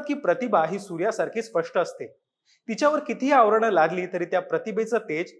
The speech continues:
जगासमोर येतच. स्वातंत्र्यवीर सावरकर म्हणजे याच प्रतिभेचं जिवंत रूप.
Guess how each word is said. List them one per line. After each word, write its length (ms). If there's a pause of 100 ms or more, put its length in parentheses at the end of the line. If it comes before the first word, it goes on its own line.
(160)
जगासमोर 520
येतच. 580 (680)
स्वातंत्र्यवीर 720
सावरकर 560
म्हणजे 280
याच 260
प्रतिभेचं 500
जिवंत 380
रूप. 340